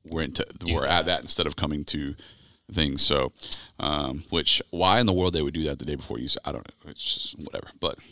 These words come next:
Speaker 1: nonetheless, it was, uh, it, it was an incredible job, and there were still almost three hundred fifty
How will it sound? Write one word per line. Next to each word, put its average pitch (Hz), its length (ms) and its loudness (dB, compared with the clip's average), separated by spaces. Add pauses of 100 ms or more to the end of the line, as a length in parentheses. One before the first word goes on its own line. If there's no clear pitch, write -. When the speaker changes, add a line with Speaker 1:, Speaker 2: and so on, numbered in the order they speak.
Speaker 1:
nonetheless, 117 640 6
it 110 80 2
was, 98 220 6
uh, 85 300 4 (180)
it, 71 360 -6
it - 40 2
was 87 220 4
an 87 180 -2
incredible 82 420 2
job, 78 380 0
and 76 240 0
there 98 180 4
were 90 120 0
still 101 420 4 (420)
almost 87 280 2
three 95 100 6
hundred 85 260 2
fifty 78 640 0